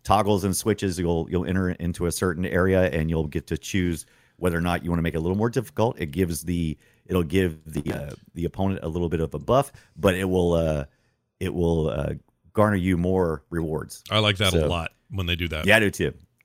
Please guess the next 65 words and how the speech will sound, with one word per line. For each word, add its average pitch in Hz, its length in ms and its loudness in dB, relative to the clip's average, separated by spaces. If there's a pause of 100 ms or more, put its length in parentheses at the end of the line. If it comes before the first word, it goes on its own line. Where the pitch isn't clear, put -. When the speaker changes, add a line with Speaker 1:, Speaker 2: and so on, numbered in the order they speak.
(140)
Speaker 1:
I, 131 140 6
I, 151 300 6
like 139 160 4
I - 20 0
said, 123 280 6
I, 131 40 4
I, 127 300 2
I - 20 4
sh-, - 220 -6
I 123 40 -2
shot - 240 -2
you 123 60 4
a 104 40 6
message 104 300 4
on 85 140 6
Discord. 78 460 4
I, 78 220 4
I 98 80 4
really 120 240 4
think 98 200 0
you 85 60 -2
would 78 100 2
like 73 180 -2
this - 200 -12
one. 64 160 -10
This 87 180 -6
one's 71 140 -6
been 67 180 -6
a 69 160 -4
lot 69 320 -2
of 69 80 -12
fun. 65 260 -16
Speaker 2:
There's 104 160 2
actually 113 400 2
lately 107 440 0
some 98 240 0
really 104 160 0
cool 107 180 0
examples 98 580 0
of 90 260 -2
giving 95 260 -2
players 90 420 0
more 87 400 -2
control 87 480 -2
over 85 180 -2
their 82 120 -2
difficulty 85 460 -6
settings 82 440 -2
and 90 100 -2
doing 90 200 0
it 82 100 -2
in 80 80 -6
a 85 40 -2
more 85 160 -4
Speaker 1:
Mm-hmm. 82 100 -4
Speaker 2:
real-time 82 420 -2
way. 101 240 2
This 90 160 -2
is 87 80 -2
a 85 60 -6
good 92 100 0
example 87 400 -2
you 82 60 -6
just 82 240 0
described, 101 640 -2